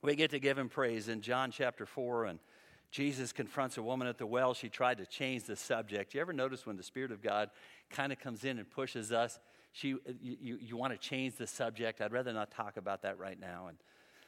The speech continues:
so she begins to talk to him about, "Well, you know, where do we worship God? What does that look like?" And Jesus confronted her with her issue and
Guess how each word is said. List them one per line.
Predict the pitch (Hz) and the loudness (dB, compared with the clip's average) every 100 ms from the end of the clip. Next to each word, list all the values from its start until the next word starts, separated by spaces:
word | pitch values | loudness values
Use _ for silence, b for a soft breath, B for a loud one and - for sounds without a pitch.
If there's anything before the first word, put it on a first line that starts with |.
| b b | b b
so | - 117 110 107 107 | 0 2 4 2 -2
she | - - 139 | -6 -2 -2
begins | 127 117 120 113 | -2 -2 -2 -2
to | 113 107 104 - b b b b | -2 -2 -4 -12 b b b b
talk | - 123 | 2 2
to | - | 0
him | 131 127 | -2 0
about, | 113 120 123 | 4 2 4
"Well, | 170 175 156 113 107 | 6 6 4 -2 -4
you | 139 | -2
know, | 117 | 0
where | 110 147 | 0 0
do | 180 | 2
we | 165 | 2
worship | 120 123 - 107 | 2 0 0 -4
God? | 110 90 87 | -2 -2 -2
What | 113 | -4
does | 135 | 0
that | 127 120 | 2 2
look | 104 107 - | 0 -4 -2
like?" | 85 82 - | -4 -4 -6
And | 80 - b b b - | -14 -14 b b b -6
Jesus | 127 120 113 | -4 -2 -4
confronted | - 110 - 120 123 | -6 -8 -4 -4 -4
her | 110 | -4
with | 117 110 | -4 -4
her | 113 104 | -2 -2
issue | 104 - 107 | -2 -2 -2
and | 107 | -4